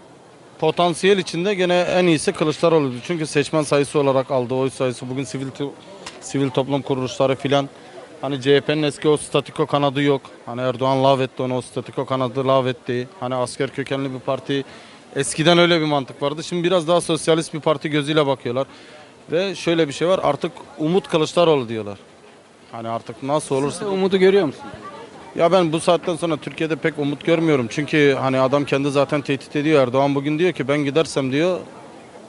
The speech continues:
Speaker 1: Türkiye gider. Bunu boş yere söylemiyor. Çünkü biz seçim kaybettiğinde Diyarbakır'da patlayan bombaları gördük yani.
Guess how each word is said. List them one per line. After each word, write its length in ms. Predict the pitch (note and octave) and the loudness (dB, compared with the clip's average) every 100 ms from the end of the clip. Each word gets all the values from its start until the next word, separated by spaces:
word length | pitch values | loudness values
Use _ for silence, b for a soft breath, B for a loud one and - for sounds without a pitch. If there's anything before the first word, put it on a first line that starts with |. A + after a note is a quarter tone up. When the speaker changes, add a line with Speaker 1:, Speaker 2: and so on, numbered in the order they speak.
| - - - - | -20 -20 -20 -6
Speaker 1:
Türkiye 360 | D3+ C3 D#3 | -6 0 0
gider. 260 | C3+ A#2 A2+ B B B - C3+ | 2 0 -2 B B B -10 -2
Bunu 220 | E3 E3 | 2 4
boş 220 | F3 - | 2 2
yere 180 | D#3+ E3+ | 2 2
söylemiyor. 400 | - D#3+ F3+ D3+ | 2 2 2 0
Çünkü 280 | F3 E3 D3+ | 0 -2 -2
biz 100 | D3 | -2
seçim 260 | D3+ F3 | -2 -2
kaybettiğinde 600 | E3 D3 C#3 - D#3+ E3+ | 0 0 0 -2 -2 0
Diyarbakır'da 520 | D3 D3+ D3 C3+ C#3 D3 | 2 2 2 0 -2 -2
patlayan 420 | C#3+ C#3 D3 C#3 | -2 -2 -2 0
bombaları 420 | C3+ C3 C3 C3+ | 0 2 2 0
gördük 380 | B2+ A#2+ B2+ - | -2 -2 -4 -4
yani. 200 | B2 | -4